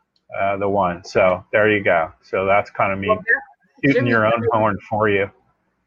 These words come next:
Speaker 2: that makes number twenty baby that I predicted. I predicted two sets of twins too.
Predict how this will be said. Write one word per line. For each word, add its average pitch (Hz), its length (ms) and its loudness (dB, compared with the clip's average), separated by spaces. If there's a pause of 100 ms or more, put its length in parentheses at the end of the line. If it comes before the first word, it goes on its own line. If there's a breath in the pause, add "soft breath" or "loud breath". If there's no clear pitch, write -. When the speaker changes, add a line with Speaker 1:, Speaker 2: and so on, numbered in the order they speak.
(500 loud breath)
Speaker 2:
that 208 160 0
makes 220 260 -6
number 220 320 0
twenty 220 380 -4
baby 202 440 -2
that 165 200 -4
I 160 120 -2
predicted. 165 580 -8
I 156 80 -4 (340)
predicted 180 500 -8
two 208 140 -14
sets 180 320 -6
of 165 100 -10
twins 170 400 -12
too. 156 320 -6